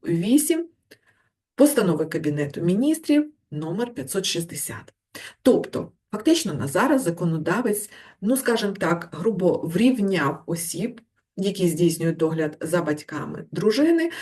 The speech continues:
а також осіб, які здійснюють догляд за своїми батьками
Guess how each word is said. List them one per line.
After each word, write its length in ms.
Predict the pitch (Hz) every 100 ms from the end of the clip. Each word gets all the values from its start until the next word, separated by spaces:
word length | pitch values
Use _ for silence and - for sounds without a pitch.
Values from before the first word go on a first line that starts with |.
| - -
а 100 | -
також 460 | 240 233 247 254 247
осіб, 580 | - 170 - 240 285 294
які 400 | 175 185 175 185
здійснюють 600 | 160 160 170 190 220 214
догляд 460 | 175 226 220 208 180
за 140 | 196
своїми 520 | 196 170 165 151 151 -
батьками 680 | 160 170 - 285 262 208